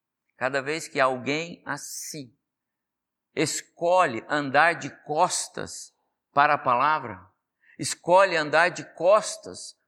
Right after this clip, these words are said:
para Cristo, escolhe andar de costas para o Evangelho de Cristo, para Deus e para as coisas de Deus. Enquanto alguém assim prefere agradar,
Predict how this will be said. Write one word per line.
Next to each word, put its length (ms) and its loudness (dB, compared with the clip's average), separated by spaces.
para 220 0
Cristo, 640 -6
escolhe 440 4
andar 320 4
de 220 -8
costas 580 0
para 240 2
o 60 2
Evangelho 680 4
de 120 -6
Cristo, 560 -8
para 220 6
Deus 500 4
e 60 -2
para 180 6
as 120 2
coisas 500 4
de 100 -8
Deus. 680 -6
Enquanto 440 2
alguém 400 4
assim 640 -4
prefere 1080 0
agradar, 920 6